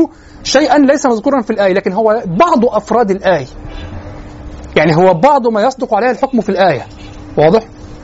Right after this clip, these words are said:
وأما أن آخر ما نزل هو قوله تعالى: "يستفتونك قل الله يفتيكم في الكلالة"، الآية من سورة النساء، وهي الأخيرة من سورة النساء، هو،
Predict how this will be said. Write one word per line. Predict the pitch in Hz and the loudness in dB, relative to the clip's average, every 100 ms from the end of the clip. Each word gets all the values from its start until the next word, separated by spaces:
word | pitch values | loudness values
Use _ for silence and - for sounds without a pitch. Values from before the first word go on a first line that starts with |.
| - - - - - - - - - - - - - - - - - | -18 -16 -16 -16 -16 -16 -16 -16 -14 -16 -16 -16 -16 -18 -18 -4 4
وأما | 254 339 370 277 | 6 6 6 4
أن | 269 240 | 4 4
آخر | 240 294 262 226 | 2 2 0 0
ما | 196 180 | 0 0
نزل | 233 214 | 0 0
هو | 170 170 | 0 -2
قوله | 170 254 220 180 | 0 0 2 0
تعالى: | 180 165 220 208 185 | 2 2 4 2 0
"يستفتونك | 170 180 - 202 226 202 185 | -4 -6 -4 0 2 2 -2
قل | 165 208 185 | -2 0 2
الله | 170 196 175 | 4 4 2
يفتيكم | 170 - 208 175 | -2 -2 -2 0
في | 151 | -2
الكلالة"، | 151 151 180 196 185 - | 2 4 6 4 2 0
الآية | 165 196 185 165 | -2 2 2 2
من | 156 | -2
سورة | 180 165 | -2 0
النساء، | 156 151 - 196 175 | 0 -2 2 2 2
وهي | 160 160 | 0 0
الأخيرة | 160 143 226 185 170 | -2 0 2 2 0
من | 160 | -2
سورة | - 190 175 | 2 2 2
النساء، | 160 147 208 165 | 0 2 2 2
هو، | 175 226 233 | 2 4 2